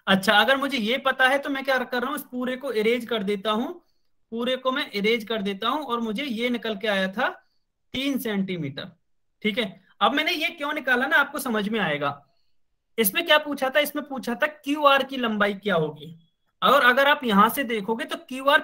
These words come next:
पहले दो अक्षर हैं और इसके पहले दो अक्षर क्या होंगे? एबी, यानी कि एबी बराबर होगा क्यूआर के। ऐसा होगा क्या? Yes or no, ये बताओ, क्योंकि ये सर्वांग सम है।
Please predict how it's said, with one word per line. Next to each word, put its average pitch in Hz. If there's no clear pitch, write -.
पहले 220
दो 302
अक्षर 277
हैं 285
और 190
इसके 208
पहले 247
दो 254
अक्षर 254
क्या 220
होंगे? 202
एबी, 175
यानी 190
कि 294
एबी 220
बराबर 170
होगा 160
क्यूआर 170
के। 196
ऐसा 190
होगा 254
क्या? 285
Yes 247
or 269
no, 254
ये 240
बताओ, 240
क्योंकि 247
ये 285
सर्वांग 254
सम 202
है। 165